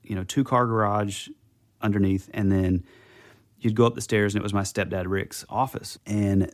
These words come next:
that year, I had to go get something, or w-, w-, for whatever reason, I think I came across what I thought was a guitar case, like, during the daytime. So the nighttime, everybody had went to sleep,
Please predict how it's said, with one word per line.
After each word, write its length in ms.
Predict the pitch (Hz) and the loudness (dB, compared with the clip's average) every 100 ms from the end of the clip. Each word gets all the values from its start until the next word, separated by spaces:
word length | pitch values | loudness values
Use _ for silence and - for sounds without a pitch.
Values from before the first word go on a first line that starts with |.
| 104 | -2
that 340 | 110 120 - | 0 0 0
year, 520 | 127 113 113 107 107 - - - _ - | 0 0 2 2 0 -6 -20 -20 _ -12
I 80 | 113 | -4
had 180 | 147 170 | -2 0
to 80 | |
go 320 | 160 147 120 107 | 0 2 0 -4
get 300 | - 113 135 | 0 2 2
something, 640 | - - 135 127 131 123 117 | -2 -4 -4 -2 0 2 4
or 220 | 104 - _ _ | 2 -2 _ _
w-, 180 | 160 - | -10 -6
w-, 180 | 156 151 - | -4 -4 -4
for 200 | 139 147 | -4 2
whatever 400 | 151 214 180 127 | 4 6 6 6
reason, 440 | 110 101 92 90 - | 4 4 2 -2 -4
I 40 | 110 | -10
think 380 | - 135 139 - - | 2 4 4 -2 -16
I 40 | |
came 280 | - 123 117 | -2 2 2
across 640 | 110 113 104 98 98 - _ _ _ _ _ _ _ | 2 2 2 0 -4 -10 _ _ _ _ _ _ _
what 160 | 107 | 2
I 100 | 98 | 2
thought 400 | 92 - 131 123 - | 0 2 4 4 0
was 120 | 101 | -4
a 40 | |
guitar 340 | 98 92 98 101 | -4 -2 -2 -2
case, 360 | 95 92 90 | -4 -6 -6
like, 160 | - - | -10 -6
during 200 | 98 95 | 0 0
the 60 | |
daytime. 460 | 87 92 92 - - | 0 -4 -4 -8 -14
So 140 | - 101 | -6 -2
the 120 | 95 | 2
nighttime, 680 | 101 143 165 - 104 98 95 - - _ - | 2 4 2 0 0 0 -4 -10 -20 _ 0
everybody 420 | 113 139 131 127 | 2 4 2 2
had 120 | 110 | 2
went 200 | 110 - | 0 -2
to 60 | - | -4
sleep, 360 | 95 92 - | -4 -4 -6